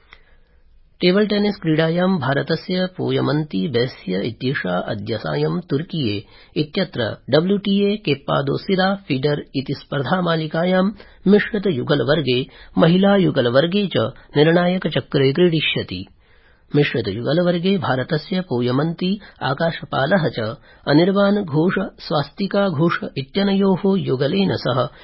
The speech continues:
क्रीडिष्यतः। महिलायुगलवर्गे च भारत जापानयोः स्पर्धा भविष्यति। बैडमिण्टन क्रीडायां भारतीय क्रीडकाः अद्य थाईलैण्डस्य बैंकॉक नगरे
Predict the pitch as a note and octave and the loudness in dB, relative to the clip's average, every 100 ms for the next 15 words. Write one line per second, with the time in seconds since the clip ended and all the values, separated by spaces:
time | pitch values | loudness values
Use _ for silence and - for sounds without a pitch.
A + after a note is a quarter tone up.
0 | - - E3+ E3+ G3 - A2+ B2 A#2+ A#2 | -4 6 8 8 4 -2 -2 -2 -2 -2
1 | - _ _ _ _ - D3+ C3+ C3+ C#3 | -6 _ _ _ _ -4 0 2 4 2
2 | B2+ A2+ A#2 A2+ A#2 C#3 G3+ - G#2 G#2+ | 2 2 0 0 0 2 2 2 -4 -4
3 | - - - C3 D#3+ F#3+ G#3 F3+ A#2 - | -12 -14 -4 2 2 0 -2 0 0 0
4 | C3+ D3 F3+ G3 F3 F#3+ - E3 A#2 G#2+ | 0 0 0 0 0 0 -2 0 0 0
5 | B2 A#2+ C#3+ E3+ - - G#2+ A2+ G#2+ - | -2 0 0 -2 -2 -4 -4 -4 -6 -8
6 | - _ _ _ _ - _ _ _ _ | -20 _ _ _ _ -20 _ _ _ _
7 | - - E3+ E3+ G#3 G3+ G#3+ A3 C#3+ C#3+ | -12 2 4 6 6 6 4 4 6 6
8 | C3+ C#3 D3+ E3+ C#3 A#2+ B2 A#2 D3 D#3+ | 6 6 4 4 2 2 2 0 0 -2
9 | E3 B2+ B2 A#2 A2+ D3 C#3+ E3+ - C3+ | -2 0 2 2 2 0 2 2 0 -2
10 | G#2+ C3+ A#2 - C3+ E3+ F#3+ F#3 F3+ - | -2 -2 -2 0 2 2 2 0 0 0
11 | F#3+ C#3 B2 B2 A#2+ - C3 D3+ A#2+ | 0 2 2 2 0 0 2 4 2